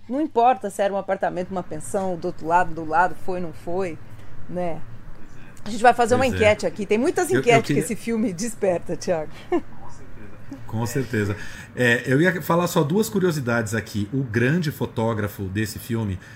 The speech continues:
Speaker 2: que é o Christopher Doyle, e eu não lembrava, eu falei, "Ah, não sei, deve ser, sei lá, um fotógrafo britânico, né, ou americano que o Wong Kar-wai pegou." Christopher Doyle, ele é fotógrafo de seis, dos seis últimos filmes do Wong Kar-wai. O Wong Kar-wai é um diretor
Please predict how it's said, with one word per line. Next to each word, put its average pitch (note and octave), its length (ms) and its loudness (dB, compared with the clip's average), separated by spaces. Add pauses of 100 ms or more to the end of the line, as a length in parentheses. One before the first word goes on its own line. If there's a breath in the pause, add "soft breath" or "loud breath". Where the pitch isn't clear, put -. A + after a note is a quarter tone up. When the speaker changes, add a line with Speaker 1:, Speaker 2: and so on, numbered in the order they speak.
(120 loud breath)
Speaker 2:
que - 120 0
é B2 40 6
o B2+ 60 4
Christopher C#3+ 440 0
Doyle, G#2+ 540 2
e A2+ 40 -2
eu C#3+ 100 0
não E3+ 100 0
lembrava, A#2 520 2
eu G#2+ 40 -4
falei, C#3+ 200 -4
"Ah, F#3+ 100 -2
não F#3+ 80 -4
sei, E3+ 200 0
deve D3+ 160 0
ser, D3+ 300 0 (280 loud breath)
sei C3+ 180 0
lá, C3 120 6
um C3+ 80 4
fotógrafo B2 460 0
britânico, A#2 840 0
né, A2 160 0
ou G2+ 280 0
americano G#2+ 480 0
que C3 100 -2
o - 20 0
Wong A#2+ 120 -2
Kar-wai A2+ 320 0
pegou." A#2 380 0 (440 loud breath)
Christopher E3 360 2
Doyle, E3+ 380 4
ele D3+ 220 4
é D3 120 6
fotógrafo C#3+ 640 0
de C#3 100 -6
seis, E3+ 440 2
dos D#3+ 160 -2
seis G3 340 2
últimos F3+ 380 0
filmes D3+ 260 0
do C#3 100 -2
Wong D3 180 0
Kar-wai. A#2+ 420 0
O F#2+ 40 -2
Wong A2 80 -2
Kar-wai C#3 300 0
é D3 60 4
um D3 40 2
diretor C#3+ 440 0